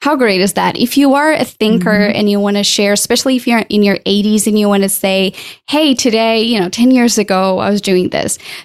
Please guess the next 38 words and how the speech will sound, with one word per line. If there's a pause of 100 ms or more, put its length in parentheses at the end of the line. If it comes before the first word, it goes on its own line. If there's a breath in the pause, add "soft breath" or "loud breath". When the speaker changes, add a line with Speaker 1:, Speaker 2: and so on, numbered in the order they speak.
(140)
Speaker 1:
Today,
think
about,
you
know,
what
do
you
need
to
do
to (360)
be
there?"
Or,
like,
what,
what
is
your
goal
in
life?
Whatever
it
is,
if
you
wanna
share
it, (280 loud breath)
just
do
it,
because
it
will
live